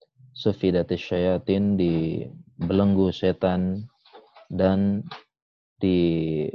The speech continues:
futihatil abwabul jannah, dibuka pintu surga, wa gulikatil abwabun nar, dan ditutup pintu neraka, ya. Begitu banyak keutamaan-keutamaan dan, eh,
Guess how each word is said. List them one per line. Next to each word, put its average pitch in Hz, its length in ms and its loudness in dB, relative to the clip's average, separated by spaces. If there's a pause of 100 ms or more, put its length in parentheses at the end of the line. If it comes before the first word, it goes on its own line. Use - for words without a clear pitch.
(120)
futihatil 92 680 0
abwabul 87 540 0
jannah, 92 420 -2
dibuka 87 460 -2
pintu 85 260 -6
surga, 85 640 -2
wa 87 220 -4
gulikatil 87 680 -2
abwabun 85 640 -2
nar, 85 240 -4 (160)
dan 95 420 -4 (640)
ditutup 92 680 -4 (260)
pintu 87 400 -4
neraka, 82 460 -6
ya. 87 160 -8
Begitu 87 320 -2
banyak 90 420 -4 (540)
keutamaan-keutamaan 87 880 -4
dan, 101 180 2 (880)
eh, 90 260 -2